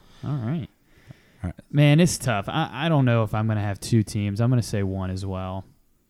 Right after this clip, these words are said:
Speaker 1: I'm gonna say one as well. 'Cause you got th-, there's so many other good teams out there too. You got Ohio State.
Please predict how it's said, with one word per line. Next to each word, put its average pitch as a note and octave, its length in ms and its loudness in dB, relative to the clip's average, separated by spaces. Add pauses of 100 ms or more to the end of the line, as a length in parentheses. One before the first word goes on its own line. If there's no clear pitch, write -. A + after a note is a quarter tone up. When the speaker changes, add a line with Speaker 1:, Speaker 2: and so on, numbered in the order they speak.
(520)
Speaker 1:
I'm G#2 120 -4
gonna G#2 100 -6
say G2 180 -6
one G2 200 -6
as F#2 140 -10
well. F2 280 -12 (1900)
'Cause A2+ 280 0
you D#3+ 80 2
got D3 240 2
th-, C3+ 160 0
there's C#3 180 0
so F3+ 160 2
many C#3 220 4
other A#2 180 2
good G#2+ 280 0
teams G#2+ 260 -2
out G#2 180 -6
there G#2 120 -6
too. - 180 -6
You G#2+ 220 -4
got A2 300 -4
Ohio A2+ 320 -2
State. G#2+ 540 -6